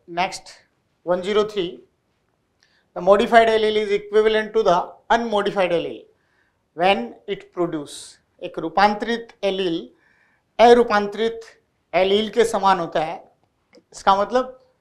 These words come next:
कब उसको अरूपांतरित एलील के समान मानेंगे? जब दोनों के दोनों जो गैमेट है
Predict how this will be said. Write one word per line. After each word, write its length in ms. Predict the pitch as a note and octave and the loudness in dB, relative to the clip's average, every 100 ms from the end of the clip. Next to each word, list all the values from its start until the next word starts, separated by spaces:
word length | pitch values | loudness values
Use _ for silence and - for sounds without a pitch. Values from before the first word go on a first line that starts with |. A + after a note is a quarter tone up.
| _ _ _ _ | _ _ _ _
कब 180 | G#3+ G#3+ | 6 6
उसको 220 | A#3 - | 2 2
अरूपांतरित 580 | A3 G#3+ G#3+ A3 G#3+ G#3+ | 2 2 2 2 0 -2
एलील 260 | G#3+ G#3 G#3+ | -2 -2 -2
के 80 | G#3 | -2
समान 260 | G3+ G#3 G#3 | 0 0 0
मानेंगे? 380 | G3+ G#3+ A3 | -2 -2 -4
जब 220 | A3 G3+ D3+ | -4 -6 -2
दोनों 300 | F#3+ G#3 A3+ | 0 0 0
के 120 | A3 | 0
दोनों 320 | F#3 F#3+ G3+ | 0 -2 -4
जो 100 | G3 | -6
गैमेट 380 | F#3 F3 F3+ F3 | -4 -6 -6 -6
है 140 | D#3 | -6